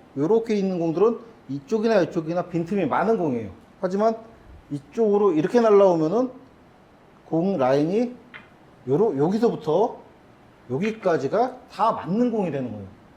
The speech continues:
그래서 쿠션에 붙어있는,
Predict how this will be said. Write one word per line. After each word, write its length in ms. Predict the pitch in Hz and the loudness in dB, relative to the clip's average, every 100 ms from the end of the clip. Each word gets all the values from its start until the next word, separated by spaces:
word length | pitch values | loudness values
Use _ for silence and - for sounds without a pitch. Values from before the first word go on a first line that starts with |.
| - - - - - - - - - - - - - - - - | -20 -20 -20 -20 -20 -20 -20 -20 -20 -20 -20 -20 -20 -20 -20 -10
그래서 400 | - 160 160 - - | -2 0 0 -4 -12
쿠션에 360 | 226 302 254 | -2 0 0
붙어있는, 760 | - - 220 240 226 220 202 175 | -2 -4 0 2 2 0 -2 -6